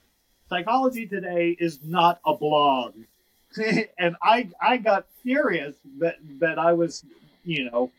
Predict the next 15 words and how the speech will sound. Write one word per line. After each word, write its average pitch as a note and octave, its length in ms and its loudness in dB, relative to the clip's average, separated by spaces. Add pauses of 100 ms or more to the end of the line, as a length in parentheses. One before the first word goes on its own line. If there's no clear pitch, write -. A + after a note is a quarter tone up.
(1300)
he G3+ 140 0
was F3 220 0
thinking E3 320 -4
that C#3+ 140 0
I C#3+ 100 4
was C#3+ 180 2
cherry E3+ 400 4
picking C#3 600 -6 (680)
information C#3+ 920 2
because C3 480 4
I C3+ 100 4
was B2+ 180 0
quoting C#3+ 480 4
Doctor C3 440 2
Eads, C#3 560 0